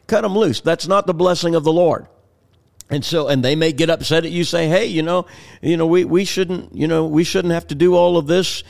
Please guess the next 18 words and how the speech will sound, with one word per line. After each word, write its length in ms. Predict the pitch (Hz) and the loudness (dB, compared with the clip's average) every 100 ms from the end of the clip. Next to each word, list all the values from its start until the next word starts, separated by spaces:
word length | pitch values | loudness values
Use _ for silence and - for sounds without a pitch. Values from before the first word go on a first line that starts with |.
| - - | -20 -8
You 140 | - 160 | -2 0
know, 100 | 151 | 2
you, 240 | 151 170 | 2 2
you've 220 | - 160 175 | 2 2 4
already 240 | 180 175 | 2 2
paved 320 | 165 165 180 | 0 0 2
the 100 | 156 | 2
way 300 | 147 170 185 | 2 2 2
and 100 | 156 | 2
everything 420 | 143 175 165 175 | 2 0 0 0
should 220 | 156 185 165 | 0 0 0
be 120 | 170 | -2
fine." 420 | 185 190 170 147 | 0 -2 -2 -2
No, 240 | 147 165 | -2 0
it's 240 | 165 135 - | -2 -4 -4
not 220 | 160 - | -4 -2
that 180 | 151 - | -2 0
way. 240 | 156 104 | 0 -2